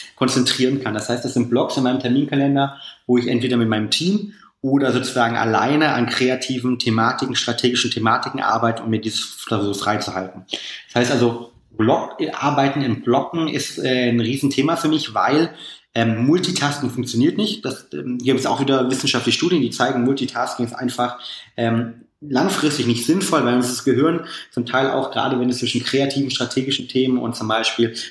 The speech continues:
Zahlenthemen, ähm, immer hin und her schalten muss zwischen den einzelnen Gehirnhälften und das fordert Kapazitäten. Ähm, das kann positiv sein, zum Beispiel in der Brainstorming-Session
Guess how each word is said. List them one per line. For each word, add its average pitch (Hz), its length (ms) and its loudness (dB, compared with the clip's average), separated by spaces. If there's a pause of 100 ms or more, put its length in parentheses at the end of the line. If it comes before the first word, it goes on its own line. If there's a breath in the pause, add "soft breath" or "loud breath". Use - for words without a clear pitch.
Zahlenthemen, 143 840 2
ähm, 131 160 2
immer 139 160 2
hin 127 120 4
und 110 80 4
her 151 160 2
schalten 175 340 2
muss 151 180 0
zwischen - 180 -4
den 120 100 0
einzelnen 113 240 -6
Gehirnhälften 139 560 0 (400 loud breath)
und 110 140 2
das 127 140 2
fordert 123 360 0
Kapazitäten. 120 800 0 (400 loud breath)
Ähm, 113 400 2
das 127 240 -4
kann 120 180 2
positiv 180 440 0
sein, 156 180 2
zum 127 120 2
Beispiel 123 240 0
in 117 60 -2
der 113 80 2
Brainstorming-Session 127 1080 0